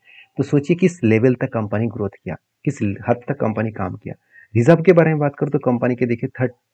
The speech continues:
थ्री थाउजेंड से लेकर company ट्वेंटी एट थाउजेंड तक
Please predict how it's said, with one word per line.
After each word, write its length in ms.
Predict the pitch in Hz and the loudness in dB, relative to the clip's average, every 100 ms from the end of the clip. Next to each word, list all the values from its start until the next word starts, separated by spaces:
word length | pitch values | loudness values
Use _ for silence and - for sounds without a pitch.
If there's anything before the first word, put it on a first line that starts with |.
| - | -2
थ्री 100 | 156 | 0
थाउजेंड 420 | 147 139 135 143 | 2 0 0 -2
से 120 | 143 | 0
लेकर 320 | 123 113 127 135 _ - - | 0 0 -2 -6 _ -12 -2
company 320 | 120 127 139 | 0 2 2
ट्वेंटी 640 | 143 135 147 143 175 - | 2 2 2 0 -4 0
एट 160 | 143 139 - | 0 0 -2
थाउजेंड 420 | 113 113 113 120 | -4 -2 0 -2
तक 220 | 113 185 | 0 -2